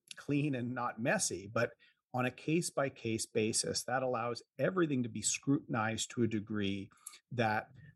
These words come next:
we are getting the best product. And Canadians sent, you know, twenty-five or so N D P. They sent more, more seats from the Liberals. They sent, you know, a large hundred nineteen Conservatives.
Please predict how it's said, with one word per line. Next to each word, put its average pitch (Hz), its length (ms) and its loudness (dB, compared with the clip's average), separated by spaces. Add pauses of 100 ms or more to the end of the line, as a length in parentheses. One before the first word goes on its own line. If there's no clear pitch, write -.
(140)
we 123 220 2
are 110 120 2
getting 110 420 -2
the 104 80 -8
best 110 380 0
product. 104 500 -2
And 110 160 -2
Canadians 123 580 -2
sent, 117 380 -2
you 113 120 0
know, 101 120 2
twenty-five 110 640 -2
or 107 80 -4
so 107 520 0 (100)
N 110 140 2
D 104 160 2
P. 110 380 -2
They 101 140 -2
sent 104 360 0 (500)
more, 113 400 0 (120)
more 117 300 2
seats - 560 -2 (140)
from 117 180 2
the 107 60 2
Liberals. 117 520 -2
They 104 140 -2
sent, 113 480 -2
you 107 80 -2
know, 101 160 2
a - 20 2
large 107 560 -2 (280)
hundred 120 300 2
nineteen 110 400 0
Conservatives. 117 500 0